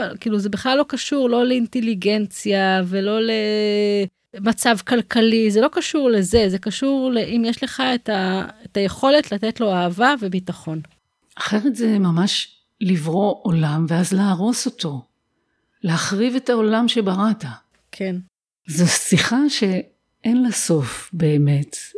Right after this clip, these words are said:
Speaker 2: על ההורות שלנו, על הילדים שלנו, גם אלה שהם שלנו ממש, וגם אלה ש-, שחיים בעולם הזה. וזה אולי אחד הדברים הכי חשובים שיש בעולם הזה, הילדים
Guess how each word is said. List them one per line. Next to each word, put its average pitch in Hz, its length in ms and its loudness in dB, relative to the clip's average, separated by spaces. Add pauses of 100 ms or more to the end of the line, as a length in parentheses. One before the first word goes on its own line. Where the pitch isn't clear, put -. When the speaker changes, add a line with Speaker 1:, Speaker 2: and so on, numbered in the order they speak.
(120)
Speaker 2:
על 151 140 -2
ההורות 151 380 0
שלנו, 160 580 2
על 131 100 -4
הילדים 170 720 0 (640)
שלנו, 175 960 0
גם 190 280 2 (120)
אלה 196 200 0
שהם 190 260 0
שלנו 180 460 0
ממש, 175 580 2
וגם 180 360 0 (140)
אלה 190 220 2
ש-, - 160 -2 (360)
שחיים 185 520 0
בעולם 170 440 2
הזה. 175 300 0 (440)
וזה 185 200 -2
אולי 226 400 2
אחד 226 240 -2 (360)
הדברים 208 420 2
הכי 226 200 -2
חשובים 226 520 0
שיש 220 380 -2
בעולם 165 360 0
הזה, 165 240 -2
הילדים 175 680 2